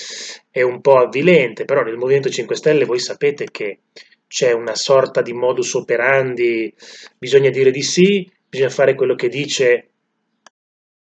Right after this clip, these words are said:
il vertice del partito, se no, se non sei in linea vieni espulso. Ecco,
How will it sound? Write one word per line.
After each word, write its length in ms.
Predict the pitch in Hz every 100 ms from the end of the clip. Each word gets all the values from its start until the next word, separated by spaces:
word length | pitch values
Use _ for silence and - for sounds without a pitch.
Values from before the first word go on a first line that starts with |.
| _ _ _ - -
il 200 | 139 123
vertice 520 | 156 170 - 170 135
del 140 | 143
partito, 420 | 180 185 180 139
se 120 | - 131
no, 260 | 139 139 - -
se 160 | - 151
non 140 | 147
sei 260 | 147 170 160
in 140 | 139
linea 600 | 147 180 175 156 147 143 - - - -
vieni 260 | 135 135 127
espulso. 800 | - - 123 98 107 - 110 - -
Ecco, 280 | 185 -